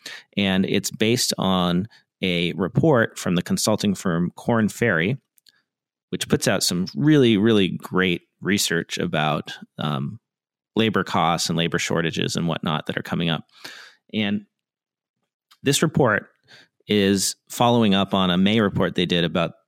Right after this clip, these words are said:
the looming global talent shortage, which a lot of folks are like, "What? How could there be a talent shortage? I've been hearing that robots and A I are going to take all of our jobs. Uh,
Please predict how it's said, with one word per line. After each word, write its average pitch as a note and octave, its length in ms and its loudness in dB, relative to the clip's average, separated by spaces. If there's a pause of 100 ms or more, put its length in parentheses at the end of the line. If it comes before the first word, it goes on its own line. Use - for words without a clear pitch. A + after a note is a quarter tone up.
(140)
the G#2 200 0
looming A2+ 420 6
global G2 680 2 (120)
talent - 560 -2 (140)
shortage, - 580 -2
which A2+ 280 0 (560)
a - 40 -2
lot D#3 80 4
of G#3 80 0
folks B2 260 0
are F#2+ 60 0
like, C#2+ 160 -4
"What? - 340 2 (380)
How E3+ 240 0
could F3 200 2
there C#3+ 160 4
be C3 220 2
a G#2+ 60 4
talent - 400 0
shortage? E2 260 0
I've G#2+ 140 0
been A2 100 4
hearing B2+ 460 4
that F#2+ 160 2 (120)
robots A#2+ 540 2
and G2 80 2
A G#2 180 0
I F#2 400 0 (360)
are F#2+ 100 2
going G2 300 2 (100)
to F2+ 220 2
take G#2+ 260 -2
all F2 140 0
of F2+ 100 -2
our E2 100 -2
jobs. F#2 640 0
Uh, D#2 80 -2